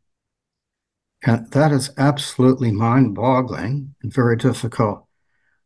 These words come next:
for us on earth to get our, to wrap our minds around. But that is the, uh, what the N D Ers report. And as a fascinating footnote to that,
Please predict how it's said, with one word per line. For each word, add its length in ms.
for 240
us 240
on 220
earth 440
to 140
get 160
our, 340
to 100
wrap 320
our 120
minds 440
around. 540
But 160
that 200
is 220
the, 400
uh, 160
what 220
the 160
N 220
D 320
Ers 280
report. 680
And 500
as 380
a 40
fascinating 800
footnote 540
to 120
that, 340